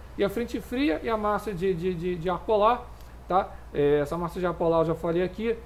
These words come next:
só atualizando, vai, é, despencar, é, as temperaturas, tá? Mas, infelizmente, pode ter esses transtornos de alagamentos, inundações, tá? É, o aumento da intensidade da precipitação,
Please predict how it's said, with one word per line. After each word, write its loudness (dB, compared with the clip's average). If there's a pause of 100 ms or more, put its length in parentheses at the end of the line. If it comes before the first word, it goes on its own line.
(120)
só 4
atualizando, 0 (280)
vai, 4
é, 0
despencar, 0 (140)
é, 2
as -4
temperaturas, 0 (180)
tá? 2 (300)
Mas, 2 (340)
infelizmente, 0 (180)
pode 2
ter -4
esses -8
transtornos 2 (260)
de 2
alagamentos, 2 (160)
inundações, 0
tá? 2 (380)
É, 6
o 2
aumento 2
da 2
intensidade 2
da 0
precipitação, -2